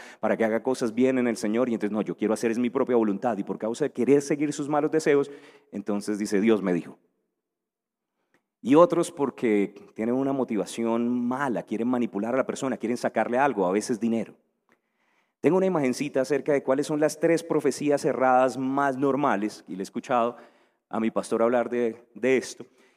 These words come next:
y es específicamente, la primera tiene que ver con el llamado, los pasos que Dios tiene para su vida. ¿Cuántos saben que nosotros no nos inventamos el plan? Que si usted nació en esta tierra,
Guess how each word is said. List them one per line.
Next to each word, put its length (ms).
y 100
es 140
específicamente, 720
la 100
primera 460
tiene 180
que 80
ver 140
con 140
el 100
llamado, 400
los 200
pasos 440
que 360
Dios 280
tiene 220
para 160
su 140
vida. 300
¿Cuántos 220
saben 180
que 80
nosotros 480
no 140
nos 120
inventamos 440
el 100
plan? 300
Que 100
si 100
usted 200
nació 180
en 60
esta 180
tierra, 400